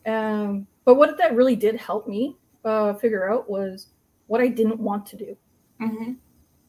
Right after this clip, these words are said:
Speaker 1: Uh, I knew I wanted to do art when I left high school. I'm like, "Cool, I got a scholarship," a little one. It was, it was, like, a little baby one. I think it covered maybe books, a, a portion of, portion, portion, portion of my books.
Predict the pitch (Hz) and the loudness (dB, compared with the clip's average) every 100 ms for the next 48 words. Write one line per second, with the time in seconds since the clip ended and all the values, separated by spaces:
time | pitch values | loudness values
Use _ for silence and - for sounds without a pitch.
0 | _ 208 208 202 208 214 277 269 240 233 | _ -8 -4 -2 4 6 6 6 4 2
1 | 233 233 220 175 226 214 214 202 202 202 | 2 0 0 -2 -4 -6 -4 -4 -4 -4
2 | 185 196 220 269 202 185 - _ _ _ | -8 -4 -6 -4 -6 -10 -18 _ _ _
3 | _ _ _ 196 220 277 277 208 202 - | _ _ _ 0 0 0 -6 -8 -8 -10
4 | 196 214 233 - 233 - _ _ _ _ | -6 -6 -4 -4 -4 -6 _ _ _ _
5 | - 196 202 208 214 240 233 214 202 - | -12 -4 -2 -2 -2 -2 -2 -4 -10 -10
6 | 214 202 202 208 208 208 202 208 - 240 | -8 -4 -2 -2 0 0 2 0 -2 -4
7 | 247 - _ _ _ - - - - - | -4 -4 _ _ _ -20 -20 -20 -20 -20
8 | _ _ _ _ _ _ _ - - - | _ _ _ _ _ _ _ -20 -14 -4
9 | 226 214 220 208 196 214 202 202 - 302 | -2 0 0 0 0 -2 -2 -4 -8 -8
10 | - - _ _ _ _ _ _ _ _ | -12 -20 _ _ _ _ _ _ _ _
11 | - 214 - _ _ - - 226 240 - | -12 -12 -12 _ _ -18 -4 -2 -2 -2
12 | 226 214 - 220 226 247 - 233 233 285 | -4 -4 -4 -4 -2 -4 -4 -8 -6 -6
13 | 247 - 254 254 277 277 269 311 - | -6 -6 -8 -4 -4 -4 -4 -6 -12